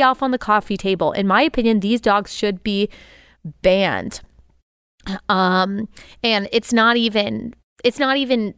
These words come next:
the same as saying that, um, you know, they're putting the gun on a coffee table. It's even worse than that because the gun actually requires someone to pick it up and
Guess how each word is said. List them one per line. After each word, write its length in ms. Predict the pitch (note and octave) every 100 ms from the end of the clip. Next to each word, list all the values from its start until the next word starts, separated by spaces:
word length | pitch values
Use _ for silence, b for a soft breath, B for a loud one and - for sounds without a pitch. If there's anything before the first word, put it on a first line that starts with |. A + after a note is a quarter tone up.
| _ _
the 140 | A#3+
same 640 | A3 - A#3 B3+ F#3+ F#3 -
as 300 | G#3 G#3 G3+
saying 580 | - A#3 A#3 F#3 F#3 G3
that, 500 | G#3 G3 F#3 - - b b b
um, 520 | G#3+ F#3+ F#3 F#3 G3 - _
you 160 | A3 G#3
know, 120 | F#3+
they're 180 | F#3+ F#3+
putting 460 | - A3 G3 F#3
the 340 | F#3 F3+ F3+ F3+
gun 380 | F#3+ F#3+ F#3 F#3
on 260 | - F#3+ F#3+
a 40 |
coffee 420 | F#3+ G#3+ A#3 - G#3
table. 260 | G3 G3
It's 120 | G#3+
even 260 | B3+ B3 G#3
worse 240 | G#3+ D#4
than 140 | - F#3+
that 220 | D#3 D#3
because 400 | G3 - G3 F3+
the 100 | G3
gun 340 | E3 G#3+ C4+
actually 400 | A3+ G#3 - F#3+
requires 640 | F3+ F3+ - C#4 C#4+ A#3 G3+
someone 380 | - G3 F#3+ F#3+
to 80 | -
pick 260 | - A3
it 120 | F#3+
up 340 | F#3 G3 G3 - B B B -
and 500 | G3 F#3+ F#3 F#3